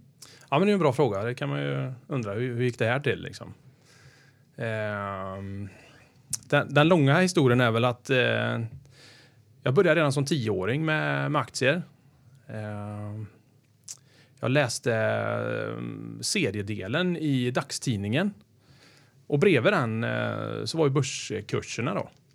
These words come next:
Och ju mer jag läste de här, eh, serierna, desto mer, eh, föll jag ju för de här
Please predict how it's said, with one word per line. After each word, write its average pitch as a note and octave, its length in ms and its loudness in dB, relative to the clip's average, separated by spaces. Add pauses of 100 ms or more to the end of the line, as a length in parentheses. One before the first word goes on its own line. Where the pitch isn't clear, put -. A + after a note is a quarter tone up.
(720)
Och C3 420 -6
ju C#3 100 0
mer C#3+ 100 2
jag C#3 120 2
läste C#3 300 2
de D#3 100 4
här, B2 540 2
eh, B2+ 40 0
serierna, G#2+ 520 0
desto B2 520 -2 (140)
mer, A#2+ 360 -2
eh, C#3 400 -2 (200)
föll A#2+ 240 4
jag A#2 80 4
ju B2 60 2
för B2+ 140 0
de B2+ 120 0
här G#2+ 200 -2